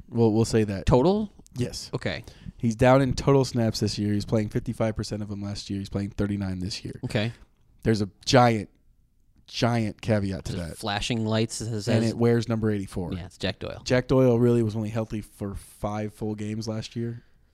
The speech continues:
Speaker 2: Is it
Speaker 1: Uh, in those five games, Eric Ebron played fewer than twenty-five snaps four times and played thirty-four percent of the snaps. So he's actually playing more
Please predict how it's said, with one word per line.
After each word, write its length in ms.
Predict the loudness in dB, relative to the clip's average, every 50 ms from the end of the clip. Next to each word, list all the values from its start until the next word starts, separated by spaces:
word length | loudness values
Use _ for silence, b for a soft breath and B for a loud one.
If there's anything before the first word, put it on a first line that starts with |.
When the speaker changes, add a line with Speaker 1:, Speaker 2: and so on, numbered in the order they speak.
| -8
Speaker 2:
Is 140 | -4 -2 -2
it 60 | -2 -4
Speaker 1:
Uh, 280 | -6 -8 -8 -8 -10 -12 -14 b b b b b b b
in 140 | -4 -2 0
those 200 | 0 0 -2 -2
five 400 | -2 0 0 0 2 0 -2 -2
games, 580 | -4 -4 -4 -4 -4 -6 -8 -10 -12 -16 -18 _ _ b b b b b b b b b -20 -20 _ _ _ _ -20 -20 _ _ _ _ _ _ _ _ _ _ _ -4
Eric 280 | 0 2 2 2 0 _ _ -20 -20 -12 -6
Ebron 540 | -4 -4 0 2 2 2 2 0 -2 -4 -8 -10 -10
played 340 | -6 -2 -2 -2 -2 -2 -6
fewer 240 | -4 0 2 2 2
than 120 | 2 0
twenty-five 420 | -2 0 0 0 0 -2 -4 -4 -4
snaps 260 | -4 -6 -6 -6 -8
four 260 | -8 -4 0 0 0
times 580 | 0 -2 -4 -4 -4 -6 -8 -8 -10 -12 -14 _ b b b b b b b b b
and 140 | -8 -6 -4
played 260 | -4 -4 -4 -4 -4
thirty-four 540 | -2 -2 -2 -2 -6 -8 -8 -6 -4 -4 -4
percent 300 | -6 -8 -8 -10 -12 -12
of 40 | -12
the 60 | -14
snaps. 260 | -14 -14 -16 -14 -10 -6
So 60 | -6
he's 120 | -4 -2
actually 240 | -4 -4 -4 -6 -8
playing 280 | -8 -6 -8 -6 -6 -6
more 460 | -4 -4 -2 -2 -2 -2 -4 -8